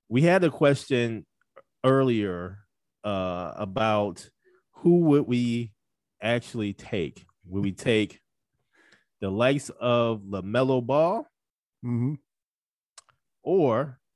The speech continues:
Speaker 1: would we go ahead and take Anthony Edwards? Let me just say, this is one of my first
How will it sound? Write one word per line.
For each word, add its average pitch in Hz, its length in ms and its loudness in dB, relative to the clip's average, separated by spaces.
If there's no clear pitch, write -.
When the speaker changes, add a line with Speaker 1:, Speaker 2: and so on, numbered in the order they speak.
Speaker 1:
would 127 200 -4
we 135 120 -2
go 127 200 -2
ahead 127 280 -4
and 120 160 -8
take 113 400 -6
Anthony 110 460 -4
Edwards? 78 540 -6
Let 170 280 2
me 175 180 2
just 139 360 0
say, 120 300 0
this 139 240 -6
is 107 220 -6
one 117 160 -6
of 117 60 -4
my 107 200 -2
first 120 420 0